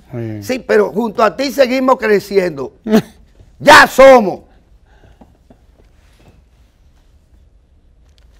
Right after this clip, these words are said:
Speaker 2: Claro que tiene que haber una percepción.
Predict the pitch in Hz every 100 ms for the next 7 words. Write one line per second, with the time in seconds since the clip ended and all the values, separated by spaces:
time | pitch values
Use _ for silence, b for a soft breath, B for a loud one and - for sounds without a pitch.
0 | - - - - 175 208 156 170 131 185
1 | 170 165 160 156 156 151 147 147 117 139
2 | - 240